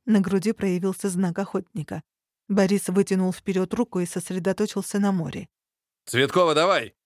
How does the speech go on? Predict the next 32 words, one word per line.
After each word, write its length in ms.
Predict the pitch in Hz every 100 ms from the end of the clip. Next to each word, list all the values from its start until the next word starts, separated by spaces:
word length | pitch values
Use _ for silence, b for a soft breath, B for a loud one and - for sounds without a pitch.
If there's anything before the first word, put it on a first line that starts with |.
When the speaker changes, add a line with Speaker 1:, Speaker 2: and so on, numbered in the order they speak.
| _ _
Speaker 1:
скомандовал 680 | - - 233 220 196 196 196
мужчина, 540 | 202 - 285 262 185 _ -
но 120 | 220
вместо 340 | 214 294 - 254
того, 240 | 240 269
чтобы 300 | - 254 220
прикончить 600 | - 180 311 311 214 -
тварь, 280 | - 185 165 _ _ _ -
напарница 640 | 208 196 226 208 196 190
кинулась 520 | - 247 214 180 175
по 140 | - 190
осыпающимся 800 | - 202 220 208 185 185 - 185
грудам 400 | 185 202 180 180
хлама 360 | - 247 208
к 60 | -
стене 380 | - 196 226 226
и 40 |
принялась 440 | - 196 208 233
что-то 340 | - - 220 214
чертить. 500 | - - - 160 - _ _ _ _
Speaker 2:
"Спятила! 600 | - - 277 208 175 101
Что 220 | - -
я 140 | 262 190
сказал?" 500 | 226 175 156 85 - _ _ _ _ _ _ -
Speaker 1:
"Он 280 | 226 220
не 100 | 226
нападал, 480 | 233 240 262 226 277
пока 280 | - 220 240
ты 160 | - 240
не 120 | 240
напугал 460 | 240 294 254 269
его. 300 | 190 196 190